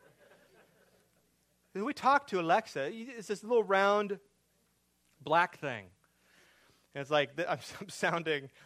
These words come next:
never mind. <laughs> Here I am describing technology, and I'm sounding like that forty to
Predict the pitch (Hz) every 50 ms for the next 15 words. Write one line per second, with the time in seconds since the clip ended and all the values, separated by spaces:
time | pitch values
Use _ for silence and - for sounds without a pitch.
0 | _ - - _ _ _ _ _ _ - - - - 175 147 147 135 127 - -
1 | - - - - - - 698 740 - 622 294 - - - - - - - - _
2 | - - 190 - - - - - - - 202 196 190 175 165 - - 180 170 165
3 | 160 165 160 147 - 156 135 - 139 139 147 147 135 127 117 127 127 120 117 110
4 | _ - 151 147 139 127 123 117 113 _ - 117 117 117 _ _ - 135 127 123
5 | 117 117 110